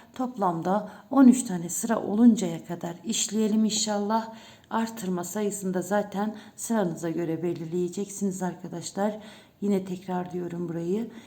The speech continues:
İlkinde iki tane, bir tane arttırdık, bir tane tekli yaptık. İkincisinde iki tane tekli yaptık. Üçüncüye iki kez battık. Dördün-, bu sırada ise arkadaşlar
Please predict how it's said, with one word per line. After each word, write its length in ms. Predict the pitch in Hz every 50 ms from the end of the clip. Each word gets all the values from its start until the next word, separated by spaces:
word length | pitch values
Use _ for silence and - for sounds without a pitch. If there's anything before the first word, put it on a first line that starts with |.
| - - _ -
İlkinde 880 | 226 214 180 190 202 - - - 202 185 185 180 185 185 208 208 - - - - - - -
iki 240 | 226 - - - -
tane, 460 | 196 202 185 175 180 - 170 180 180
bir 80 | 190
tane 500 | - 190 202 190 180 160 160 160 156 - - -
arttırdık, 720 | - 214 214 214 214 - 220 196 - 220 220 214 - - -
bir 80 | -
tane 440 | - - 202 185 175 175 185 202 -
tekli 320 | - 190 185 190 - 190 185
yaptık. 520 | 170 160 156 - - - 208 220 214 - - - - - - _ -
İkincisinde 720 | 202 - - 220 208 190 170 160 - - 180 170 170 160
iki 220 | - - - - -
tane 400 | 208 208 185 175 175 170 170 - - - - - - _ -
tekli 320 | 196 202 196 - - 233
yaptık. 600 | 220 214 208 214 214 - - 220 226 220 - - - - - -
Üçüncüye 800 | - - - - 202 190 180 170 165 170 170 175 190 196 190 - - - - -
iki 220 | - - - - -
kez 320 | - 175 160 147 147 -
battık. 460 | 180 185 185 - - 226 214 - - - - - - - _ -
Dördün-, 520 | 233 240 240 240 196 190 185 170 170 165 160
bu 80 | 202 202
sırada 360 | - - 196 202 185 185 196
ise 240 | 185 180 185 - 185
arkadaşlar 720 | 175 165 - - 180 - 170 160 - - 196 202 220 214